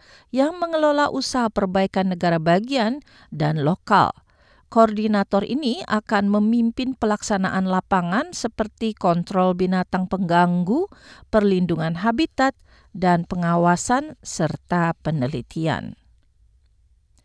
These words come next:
Kita ke luar negeri. Di Inggris, sebagian besar warga mengikuti himbauan untuk tidak mendekati Kastil Windsor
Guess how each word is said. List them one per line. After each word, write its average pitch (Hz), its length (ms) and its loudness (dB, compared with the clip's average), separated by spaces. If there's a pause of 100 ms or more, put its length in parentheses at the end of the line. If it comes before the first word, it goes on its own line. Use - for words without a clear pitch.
(400)
Kita - 400 -4
ke - 80 -6
luar 208 320 0
negeri. 160 480 -8 (720)
Di 277 240 -4
Inggris, 311 400 0
sebagian 185 640 0
besar 175 320 2
warga 180 640 6
mengikuti 190 560 0
himbauan 175 720 4
untuk 233 400 -2
tidak 214 400 2
mendekati 185 640 0
Kastil 165 560 -2
Windsor 202 560 0